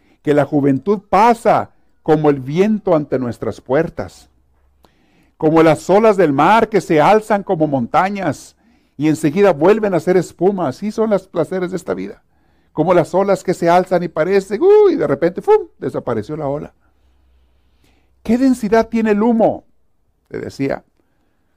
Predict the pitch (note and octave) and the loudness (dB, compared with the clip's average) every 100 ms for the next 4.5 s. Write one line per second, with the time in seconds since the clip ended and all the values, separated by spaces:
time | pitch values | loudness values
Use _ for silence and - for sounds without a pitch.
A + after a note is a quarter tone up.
0 | _ _ _ _ _ _ - F#3 A3+ A3 | _ _ _ _ _ _ -2 0 2 0
1 | - A3+ A#3 A#3 F3+ G#2 _ _ _ _ | 2 2 2 2 0 -2 _ _ _ _
2 | _ _ _ _ - F#3+ A#3 A3+ A#3+ G#3 | _ _ _ _ 0 2 2 2 0 2
3 | G3 A#3 A3+ G3+ G#3+ A3+ G3+ G#3+ A3 G3 | 4 4 2 2 2 2 2 2 0 0
4 | G#3+ G3+ G3 G#2 | 0 0 0 -4